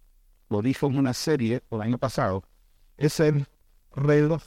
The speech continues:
del mundo. Todo lo que ocurre en el marco de Israel,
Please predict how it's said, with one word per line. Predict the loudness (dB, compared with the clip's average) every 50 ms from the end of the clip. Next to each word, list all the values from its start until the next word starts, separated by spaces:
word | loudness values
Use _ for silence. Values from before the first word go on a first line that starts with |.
| -12 -20 -20 _ _ -4
del | 0 2 2 4 4
mundo. | 4 4 4 4 2 2 0 -4 0
Todo | 2 2 4 4 4 4 2
lo | 2 2
que | 0 -2
ocurre | -2 0 0 0 0 2 0 0 -2 -4 -8 _
en | 0 2 2
el | 2 4 2
marco | 2 2 2 0 -2 -4 -4 -2 -2 -2 -2 -2 _ _ _ _
de | -6 -4 -2 0 0 -2 -2 -2
Israel, | -2 0 0 0 0 2 4 4 4 4 2 0 -2 -4